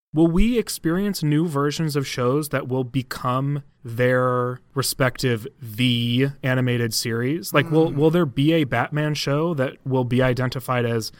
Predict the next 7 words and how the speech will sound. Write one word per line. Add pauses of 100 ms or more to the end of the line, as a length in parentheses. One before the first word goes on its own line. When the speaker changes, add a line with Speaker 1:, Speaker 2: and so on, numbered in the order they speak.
(260)
Speaker 1:
The
Batman
Show
after
the
nineties
show?